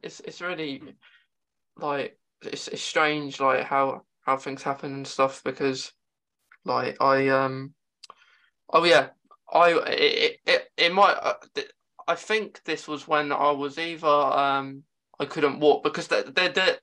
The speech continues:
there was a period where I couldn't walk for some odd reason. I, I, I still don't know why, um, <laughs> 'cause I went in the hospital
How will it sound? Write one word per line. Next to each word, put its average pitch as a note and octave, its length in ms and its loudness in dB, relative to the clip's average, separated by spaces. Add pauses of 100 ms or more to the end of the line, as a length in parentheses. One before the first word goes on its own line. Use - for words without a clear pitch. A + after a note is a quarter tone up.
(120)
there G3 100 2
was F#3+ 100 -4
a - 40 -16
period F#3+ 280 2
where D#3+ 140 2
I D3 100 2
couldn't D#3+ 300 -6
walk E3 220 -2
for D3+ 60 -20
some D#3 240 -2
odd D3 140 -2
reason. C#3+ 280 0
I, C#3 100 2
I, - 180 -2 (360)
I D#3+ 60 -6
still G#3+ 200 0
don't F#3+ 120 -4
know D#3+ 100 -2
why, C#3+ 380 0 (380)
um, C#3 320 0
<laughs> - 840 -20
'cause E3 200 -4
I D3+ 100 4
went F3 160 -2
in E3+ 80 -4
the D#3 80 -4
hospital D3 500 -6